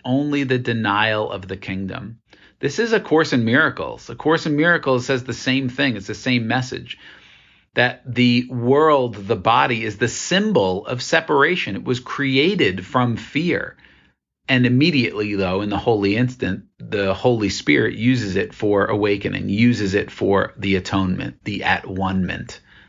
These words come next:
Christ consciousness, the awareness of the divine in all things. That's, that's Christ consciousness is union consciousness. It is God as all, not separate.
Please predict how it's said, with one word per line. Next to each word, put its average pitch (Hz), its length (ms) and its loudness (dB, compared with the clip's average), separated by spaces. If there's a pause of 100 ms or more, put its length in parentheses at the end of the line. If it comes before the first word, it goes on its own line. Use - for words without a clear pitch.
(1200)
Christ - 380 0
consciousness, 101 680 -4
the 101 120 -2
awareness 98 540 0
of 95 80 -4
the 95 100 -2
divine 87 400 -2
in 90 120 -2
all 80 180 0
things. 95 320 -8
That's, 98 260 -2
that's 95 460 -6
Christ - 520 -2
consciousness 101 580 0
is 95 200 -6
union 98 400 -2
consciousness. 120 640 -4
It 98 120 -6
is 95 180 -8
God 92 420 0 (300)
as 95 240 0
all, - 400 0 (160)
not 113 180 0
separate. - 560 -4